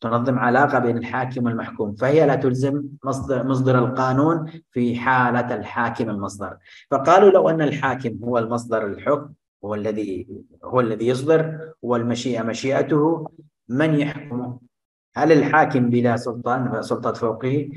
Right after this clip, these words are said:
هل لا يوجد عليه رقابة؟ إذا كان هو إرادته المنشئة للقانون وهو الأساس،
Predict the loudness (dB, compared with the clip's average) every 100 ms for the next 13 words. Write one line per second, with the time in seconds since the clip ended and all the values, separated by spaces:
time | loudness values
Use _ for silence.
0 | -16 _ 4 6 8 8 6 2 0 0
1 | -4 -4 -2 0 0 -4 -10 -10 -2 2
2 | 4 2 4 4 2 2 2 2 0 -2
3 | -2 -4 -6 -6 -6 -10 _ _ -6 -4
4 | -2 0 0 2 0 0 -4 -4 -2 -2
5 | -2 -4 0 0 0 -4